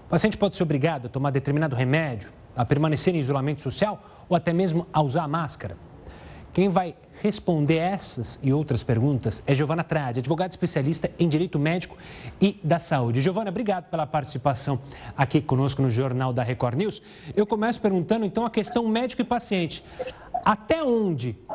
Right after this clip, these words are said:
o paciente e o médico podem divergir? Até onde o médico pode determinar que o paciente siga uma orientação?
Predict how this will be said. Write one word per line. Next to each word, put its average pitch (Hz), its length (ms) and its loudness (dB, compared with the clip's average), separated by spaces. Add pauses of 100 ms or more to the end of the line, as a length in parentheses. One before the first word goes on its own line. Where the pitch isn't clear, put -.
(400)
o 156 80 6 (140)
paciente 180 840 0
e 180 120 4
o 175 60 0
médico 170 680 -2 (760)
podem 190 480 2
divergir? 175 1080 0 (180)
Até 180 280 2
onde 220 280 0
o 196 40 2
médico 185 560 0
pode 180 500 -2 (300)
determinar 196 920 2
que - 100 -6
o 156 40 -2
paciente 180 680 -2 (280)
siga 185 420 2
uma 180 120 2
orientação? 143 680 0